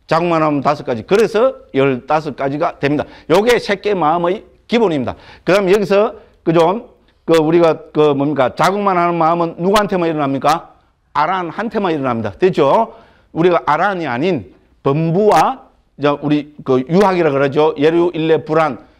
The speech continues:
이 사람, 이분들은 본산매 들면은 뭡니까? 그거는 다 유익한 마음입니다. 됐죠? 왜? 과부를 가져오기 때문에. 됐죠? 그죠? 그리고 여기서 뭡니까? 유익, 저 과부로 나타난 마음은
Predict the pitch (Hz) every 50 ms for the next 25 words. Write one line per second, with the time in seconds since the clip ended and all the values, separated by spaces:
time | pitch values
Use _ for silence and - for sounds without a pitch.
0 | _ _ _ - 180 190 170 - 190 190 185 - - - 196 202 185 202 208 196
1 | 190 175 196 208 - - - _ _ _ - 156 175 175 180 180 175 170 165 151
2 | 151 151 156 151 151 143 127 113 113 127 - - 104 - 143 160 165 143 117 -
3 | 117 135 170 208 220 - - - _ _ _ _ _ - 131 147 170 175 - -
4 | 190 190 185 170 147 143 143 135 123 117 110 98 185 196 - 180 160 165 196 226
5 | 226 - - - _ - 139 151 160 139 - - - - - 127 156 170 196 175
6 | 147 147 139 135 127 120 107 - 117 107 101 90 80 - _ - 165 151 135 120
7 | 113 113 151 185 - - - - - - - 165 190 220 202 175 196 226 202 170
8 | 202 196 185 196 - - - - - - - 147 156 156 131 127 107 92 - -
9 | - - - - 139 156 185 - - - 160 143 160 151 143 - - - 143 151
10 | 160 202 220 202 185 180 175 - 175 165 165 165 160 151 147 156 175 175 156 165
11 | 214 240 254 -